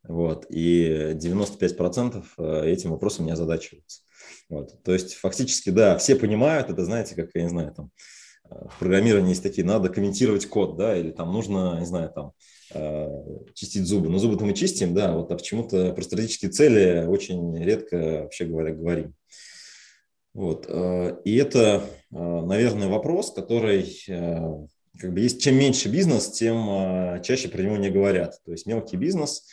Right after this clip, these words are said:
то есть ребята, которые только-только там начинают или имеют даже какие-то базовые продажи, не знаю, десять миллион, миллион там в месяц оборот, или в год, там, не знаю, да. То есть они, в принципе, мыслят в категориях таких: «Слушайте, ребят, там, какие стратегии,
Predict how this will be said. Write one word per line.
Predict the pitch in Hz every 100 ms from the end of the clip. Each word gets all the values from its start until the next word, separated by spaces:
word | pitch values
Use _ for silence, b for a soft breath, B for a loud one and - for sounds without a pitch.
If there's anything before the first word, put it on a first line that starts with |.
| b
то | -
есть | 87
ребята, | 90 110 -
которые | - 90 90
только-только | 101 - - 85 - 80
там | 76 80
начинают | - 95 123 101 98
или | 98
имеют | 110 92
даже | 92
какие-то | - - 87
базовые | 98 117 87 82
продажи, | 87 85 120 107
не | 85 80
знаю, | 80 - _ _
десять | _ 85 80 -
миллион, | 85 76
миллион | 80 87 90 110 -
там | 80 80
в |
месяц | 85 85 -
оборот, | 80 80 78 - _ _ _ B B -
или | 85
в | 85
год, | 101 120
там, | 95 90
не |
знаю, | 90 90 85
да. | 98 143 B B B -
То |
есть | 117 113 -
они, | 104 170
в | 185
принципе, | 143 156 117
мыслят | 123 185 135
в | -
категориях | - - 95 127 139 120 -
таких: | 101 107 98 87 - _ _ _ -
«Слушайте, | - 123 -
ребят, | 87 95 87 -
там, | 76
какие | - 87 98
стратегии, | - 98 - 190 156 135 117 104 95